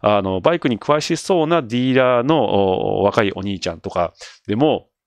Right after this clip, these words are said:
あの、時々間違ったことを言う方はいらっしゃいます。はい。それはしょうがないです。あの、いろんな情報がね、今溢れてますんで、えー、間違った知識を信じちゃってる。もしくは自分がそれでいいと思ってて信じちゃってるっていうパターンは、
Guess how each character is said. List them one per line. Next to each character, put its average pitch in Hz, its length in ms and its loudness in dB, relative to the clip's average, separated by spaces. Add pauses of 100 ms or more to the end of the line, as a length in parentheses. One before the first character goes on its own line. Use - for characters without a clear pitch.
(760)
あ 101 100 0
の、 87 640 -8
時 98 140 -8
々 135 220 -2
間 113 240 0
違 208 40 0
っ - 20 -18
た 107 140 0
こ 98 100 -4
と 95 100 -4
を 87 40 -4
言 92 140 -8
う 95 40 -10
方 127 240 -2
は 87 80 -4
い 85 60 -14
ら 98 80 -6
っ - 20 -6
し - 100 -4
ゃ 139 40 0
い 143 40 0
ま 151 80 0
す。 - 240 -10
は - 140 2
い。 95 80 -2 (320)
そ - 120 0
れ 180 80 4
は - 100 -6
し - 160 -6
ょ 151 60 2
う - 20 4
が 180 60 4
な 185 80 2
い - 20 2
で 107 80 0
す。 - 260 -10
あ 104 160 0
の、 95 240 -2
い 101 80 -2
ろ 120 100 2
ん - 40 0
な 143 80 0
情 147 180 0
報 151 140 0
が 147 100 2
ね、 147 180 -6
今 107 320 -6
溢 98 120 -6
れ 131 100 -2
て - 80 -10
ま - 120 -12
す - 120 -16
ん - 80 -20
で、 98 220 -8 (320)
え 95 240 -2
ー、 - 0 -
間 92 80 -10
違 123 220 -4
っ - 20 -2
た 85 120 -6
知 - 180 -10
識 - 360 -10 (240)
を 147 120 0
信 180 240 0
じ 135 100 -4
ち 107 40 -4
ゃ 92 40 0
っ - 60 -6
て - 120 -12
る。 - 220 -12
も 135 80 -4
し - 100 -6
く - 80 -4
は 143 60 2
自 110 140 -6
分 170 160 -4
が 185 80 -4
そ - 100 -4
れ 180 80 -2
で 180 80 0
い 190 60 -4
い 185 40 -10
と 175 80 -2
思 104 160 -2
っ - 40 -8
て - 160 -12
て 135 80 -4
信 120 200 -4
じ 98 100 -6
ち 92 60 -8
ゃ 90 40 -6
っ - 40 -12
て 101 120 -10
る 98 80 -10
っ - 20 -20
て - 140 -18
い - 20 -10
う 87 40 -16
パ 98 140 -4
タ 147 100 0
ー 151 80 2
ン - 20 0
は、 156 180 0